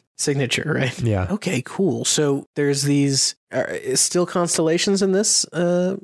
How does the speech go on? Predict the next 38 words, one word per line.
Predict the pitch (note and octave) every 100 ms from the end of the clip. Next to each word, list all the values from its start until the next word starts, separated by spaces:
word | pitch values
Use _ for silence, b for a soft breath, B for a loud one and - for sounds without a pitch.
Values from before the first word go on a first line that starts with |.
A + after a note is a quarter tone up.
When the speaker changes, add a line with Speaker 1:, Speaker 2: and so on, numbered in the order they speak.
| _
Speaker 2:
Potentially. | - D#3+ E3 - F3 E3
I |
mean, | C#3 B2+
maybe | C#3 D3+ D3+
it's, | C#3 - - - - - -
y-, | - F#3 E3
you | E3+ F#3+
know, | C3+
just, | C#3 C3+
like, | C#3 B2 b b b b -
the | D3+
kind | - D3+
of | C3
satisfying | - D#3 C#3+ C#3 - D3 C#3 C3+
things | - C#3 C3+ B2
of | A#2
watching, | A2+ A2+ G#2+ A#2 G#2+ G2+ G2 - -
watching | D3+ B2+ B2 A2+ G#2+
turn | C#3 C3
signals | - C#3 B2+ B2+ B2 A#2
and | A#2
multiple | A2+ A#2 - A2+
cars | - A2+ A2
in | G#2
front | - A2+
of | G#2+ A2
you | G#2 G#2 G#2
fall | G2+ A#2 A2
into | G#2+ G#2+
sync | A2 - G#2+
with | A#2 -
one | A2+
another, | G#2 G#2+ G#2+ G#2+ G#2+ A2+
or | - G2 F#2 b b b b b -
maybe | A2 G#2+ G#2+ G#2 A2 -
adjusting | G#2+ G#2 G2+ - A2+ A2 G#2+
the | G2+ G2+ F#2 - b b b _
orbit | C3 B2 B2 A2+ A#2 -